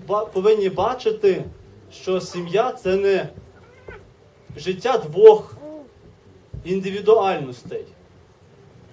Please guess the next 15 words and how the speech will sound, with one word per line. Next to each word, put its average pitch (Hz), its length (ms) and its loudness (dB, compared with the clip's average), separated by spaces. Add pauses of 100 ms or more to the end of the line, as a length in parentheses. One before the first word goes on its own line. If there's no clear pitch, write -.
(200)
Тому 180 200 -4
що 208 220 -2
Отець, 208 420 0
Син 220 160 2
і 208 80 -2
Святий 196 360 -4
Дух — 240 380 -10 (540)
це 190 120 -6
не 202 120 0
індивідуальності, 202 960 0 (960)
а 147 100 -12
це 202 220 0
іпостасі, 202 680 -4 (920)
це 202 160 -2
особистості. - 880 0